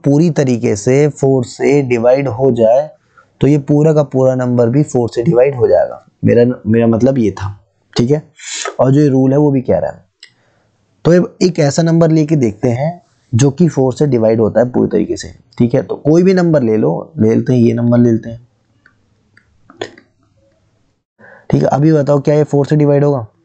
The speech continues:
मेरा मानना है होगा, क्योंकि मैं last में देखो वंस place पे है एट और टेंस प्लेस पे टू, मतलब ट्वेंटी एट, और ट्वेंटी एट जो होता है वो फ़ोर से divide हो जाता है,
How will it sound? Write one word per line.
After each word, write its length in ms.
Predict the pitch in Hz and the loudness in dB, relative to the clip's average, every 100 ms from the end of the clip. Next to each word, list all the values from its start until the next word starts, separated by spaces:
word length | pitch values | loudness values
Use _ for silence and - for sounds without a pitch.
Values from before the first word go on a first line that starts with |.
| _ _ _ _ _ _ | _ _ _ _ _ _
मेरा 360 | - 117 156 185 | 0 2 2 2
मानना 300 | 170 165 165 | 2 0 2
है 120 | 175 | 0
होगा, 280 | 123 104 98 107 131 _ - _ _ - | 0 -2 -2 -8 -14 _ -20 _ _ 0
क्योंकि 140 | 151 | 2
मैं 160 | 175 180 | 4 4
last 360 | 156 131 135 170 | 2 2 0 0
में 120 | 165 | 2
देखो 220 | 151 160 | 2 0
वंस 220 | 135 139 - | -2 -4 -2
place 260 | 151 143 | 0 0
पे 120 | 143 | 0
है 160 | 147 151 - - | 0 0 -4 0
एट 260 | 120 147 - _ - | 0 0 -4 _ -4
और 80 | 110 | -2
टेंस 240 | 127 127 | -2 -2
प्लेस 240 | - 123 | -2 -2
पे 140 | - 147 | 0 -4
टू, 200 | - 107 95 _ _ | -2 -4 -4 _ _
मतलब 220 | 110 127 | -2 0
ट्वेंटी 300 | - 135 131 160 - | 0 0 0 -2 -2
एट, 220 | 101 - _ _ _ - _ | -4 -6 _ _ _ -20 _
और 140 | 120 - | -8 -4
ट्वेंटी 400 | 139 151 151 190 - | 0 0 0 -2 0
एट 140 | 151 | 0
जो 160 | 151 151 | 2 2
होता 300 | 120 113 117 | 0 -2 0
है 180 | 107 131 | 2 2
वो 120 | 147 139 _ _ _ _ _ - | 2 -2 _ _ _ _ _ -12
फ़ोर 300 | - 120 113 | -2 -2 0
से 140 | 151 | -2
divide 340 | 143 135 120 110 | 0 0 0 0
हो 60 | |
जाता 260 | 101 98 | 0 0
है, 60 | 95 | -2